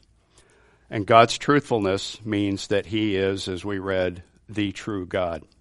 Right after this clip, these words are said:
none other. That his being and his character conform to his own idea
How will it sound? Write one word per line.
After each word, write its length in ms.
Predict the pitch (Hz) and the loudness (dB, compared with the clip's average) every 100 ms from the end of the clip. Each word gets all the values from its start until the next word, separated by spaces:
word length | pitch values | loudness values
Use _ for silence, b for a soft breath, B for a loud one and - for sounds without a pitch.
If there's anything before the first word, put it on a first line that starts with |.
| _ _ _ _ _ _ _ _ _ - | _ _ _ _ _ _ _ _ _ -6
none 260 | 101 107 | 0 2
other. 320 | 101 87 82 - _ _ b b b b b b | 2 0 -4 -12 _ _ b b b b b b
That 180 | 101 113 | 0 2
his 220 | 131 - | 2 0
being 720 | 107 117 123 131 135 127 - - | -2 0 0 -2 -4 -6 -10 -4
and 180 | 101 | -4
his 240 | 98 104 - | -2 -4 -6
character 800 | - 143 147 127 - 98 92 92 b b b b b b b b _ - | -4 0 0 0 -4 -6 -6 -8 b b b b b b b b _ -12
conform 720 | - 104 - 113 120 127 127 | -4 -4 -4 -6 -2 -2 -4
to 220 | - 110 | -6 -6
his 420 | 95 131 139 135 - | -4 0 2 2 -2
own 280 | 120 110 | -2 0
idea 800 | 107 98 92 104 110 101 92 85 | 0 -2 -2 0 4 4 2 -4